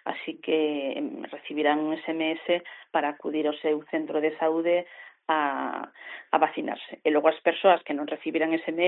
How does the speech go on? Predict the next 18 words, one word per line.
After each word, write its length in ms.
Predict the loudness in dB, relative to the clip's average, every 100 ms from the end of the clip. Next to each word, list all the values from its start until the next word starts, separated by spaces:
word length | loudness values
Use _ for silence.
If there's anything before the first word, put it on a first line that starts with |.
| 2
S 160 | -2
porque 240 | -6 -12 -10
son 240 | -8 -8 -10 -16 -18 -16
de 400 | 0 2 2 -2
menor 320 | -4 0 2
edad 320 | 4 8 8 8
ou 160 | 2 0
que, 240 | -2 -8
con 160 | -6 -6
patoloxías 480 | -4 -4 0 -2 0
de 80 | 0
risco, 400 | -2 -4 -4 -4 -10 -10 -6
pois 160 | -2
terán 240 | -2 -2 -2
que 240 | 4 4
acudir 320 | 4 2 0
ao 140 | 0
seu 80 | 0